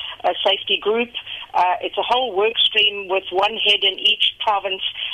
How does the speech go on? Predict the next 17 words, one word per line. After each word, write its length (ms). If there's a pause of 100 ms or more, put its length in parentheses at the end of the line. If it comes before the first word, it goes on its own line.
and 180
they're 240
gathering 460
information. 640
They 160
help 240
people 420
through 200
the 80
police 340 (100)
processes 640
and 160
the 80
court 280
processes. 680 (520)
Uh, 180 (140)
but, 100